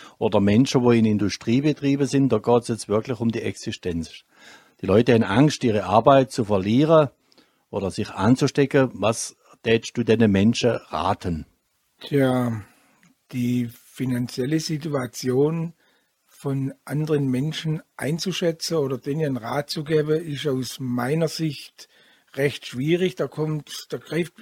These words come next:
Speaker 2: eher der Indianerspruch, da müsste man mal zwei, drei Monde in deren Mokassins gelaufen sein, um da, mm, genauer Hilfestellung geben zu können. Aber Angst, das weiß ich ganz sicher, Angst,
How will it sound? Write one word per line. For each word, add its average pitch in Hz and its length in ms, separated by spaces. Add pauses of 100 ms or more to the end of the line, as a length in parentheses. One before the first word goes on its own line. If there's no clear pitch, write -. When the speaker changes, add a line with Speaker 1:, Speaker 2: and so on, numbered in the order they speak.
(180)
Speaker 2:
eher 165 280
der 156 220
Indianerspruch, 151 880 (280)
da 139 100
müsste 156 340
man 156 240
mal 139 460
zwei, 135 320
drei 135 300
Monde 160 640 (360)
in 139 140
deren 139 300
Mokassins 160 720
gelaufen 151 480
sein, 165 400
um 143 240
da, 151 380 (440)
mm, 156 840 (180)
genauer 160 760 (460)
Hilfestellung 170 720
geben 143 320
zu 139 100
können. 123 400 (640)
Aber 135 460 (240)
Angst, 202 480
das 180 180
weiß 147 220
ich 139 80
ganz 147 260
sicher, 139 260 (120)
Angst, - 680